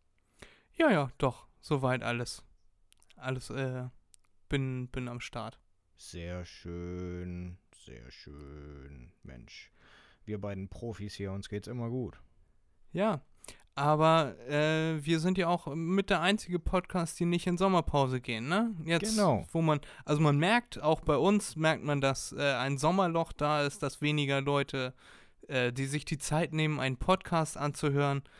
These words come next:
Speaker 1: Äh, hallo an alle, die, äh, uns regelmäßig hören und auch jetzt noch weiterhin, äh, jeden Freitag hier einschalten, um uns,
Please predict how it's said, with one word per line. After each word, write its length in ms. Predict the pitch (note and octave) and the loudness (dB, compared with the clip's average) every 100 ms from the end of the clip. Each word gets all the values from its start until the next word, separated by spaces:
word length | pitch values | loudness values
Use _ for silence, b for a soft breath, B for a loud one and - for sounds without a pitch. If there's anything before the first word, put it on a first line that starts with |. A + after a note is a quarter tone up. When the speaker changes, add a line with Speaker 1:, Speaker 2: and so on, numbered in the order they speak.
| B B - | B B -6
Speaker 1:
Äh, 280 | C#3 C3+ | 0 0
hallo 420 | B2+ C3+ C#3+ C#3+ C#3+ | 0 2 2 2 -2
an 160 | C#3 | -4
alle, 260 | B2+ C3+ C3+ | -2 0 0
die, 400 | C3+ C3+ B2+ A#2+ - _ _ - - - | -2 -4 -4 -6 -10 _ _ -20 -20 -18
äh, 220 | - B2 | -10 -8
uns 360 | A#2+ C3+ C3 - | -4 -4 -4 -6
regelmäßig 800 | C3 C#3 F#3 F3+ E3+ D3+ D3+ - | 0 4 4 6 4 2 -2 2
hören 300 | D3+ C#3+ C#3+ | 2 2 0
und 500 | C3 C3 B2+ - - | -2 -2 -4 -8 -8
auch 320 | C3 B2 - | -6 -6 -8
jetzt 400 | - C#3 C#3 - | -4 -2 -2 -2
noch 220 | C3+ - | -4 -2
weiterhin, 600 | C#3 C3 C3 C3 C3 B2+ | -2 -2 -4 -6 -8 -10
äh, 180 | B2+ B2 | -10 -10
jeden 240 | C3+ C3+ C#3 | -10 -10 -10
Freitag 500 | - C3+ C3+ C3+ C3+ | -4 -4 -4 -8 -8
hier 160 | - | -8
einschalten, 480 | C#3 D#3+ - D3 C3+ | -4 -2 2 2 2
um 140 | C3 | -6
uns, 260 | C3 - - | -10 -12 -16